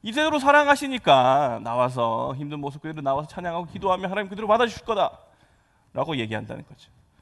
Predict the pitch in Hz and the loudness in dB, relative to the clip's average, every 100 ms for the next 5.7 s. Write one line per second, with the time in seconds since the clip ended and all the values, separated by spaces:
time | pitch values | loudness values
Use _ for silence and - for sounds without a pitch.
0 | _ _ - - - - 233 226 214 190 | _ _ -20 -20 -16 -6 0 4 6 6
1 | 139 175 120 104 - _ _ _ _ 170 | 2 -4 -4 -4 -8 _ _ _ _ -14
2 | 170 165 156 107 123 113 - _ _ _ | -8 -8 -6 -8 -10 -14 -18 _ _ _
3 | - _ _ _ - - - 220 226 208 | -20 _ _ _ -20 -20 -4 -2 0 -2
4 | 185 208 190 196 190 185 190 - 165 170 | -2 -2 -4 -2 -2 -4 -10 -8 -4 -4
5 | - 220 208 214 202 131 | -2 0 0 -4 -6 -10